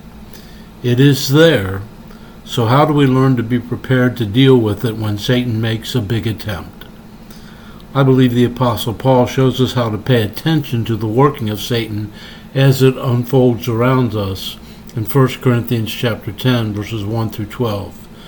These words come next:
Pay close attention to what Paul wrote. "For I do not want you to be unaware, brethren,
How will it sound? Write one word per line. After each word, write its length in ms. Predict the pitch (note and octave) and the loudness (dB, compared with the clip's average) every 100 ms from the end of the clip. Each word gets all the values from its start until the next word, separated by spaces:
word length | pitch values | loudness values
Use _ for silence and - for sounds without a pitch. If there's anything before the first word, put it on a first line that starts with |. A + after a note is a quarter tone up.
| - - - - | -20 -20 -20 -4
Pay 160 | D#3 D3 | 0 0
close 400 | - E3+ C#3 B2+ | 0 0 0 -4
attention 540 | - C#3 C3 - G2+ | 0 2 2 0 -4
to 80 | G#2 | -2
what 300 | G#2+ A2+ - | -2 -4 -4
Paul 260 | A#2+ G#2 | -4 -2
wrote. 380 | G#2 G#2 G2 F2+ - - - - - - - - - - - - - - | -2 -2 -4 -6 -18 -20 -20 -20 -20 -20 -20 -20 -20 -20 -20 -20 -20 -4
"For 200 | C#3+ B2+ | 2 4
I 120 | B2 | 4
do 180 | A#2 E3+ | 4 4
not 240 | E3+ D#3 | 4 4
want 260 | C3+ C#3 C#3 | 2 0 0
you 60 | |
to 80 | A#2+ | -4
be 260 | A2+ A#2 A#2+ | 0 0 0
unaware, 600 | A#2+ A2+ A2 A#2+ B2 G#2+ | 0 -2 0 2 4 2
brethren, 580 | F#2 G#2 F#2+ G2+ G2+ | 0 -4 -4 -6 -6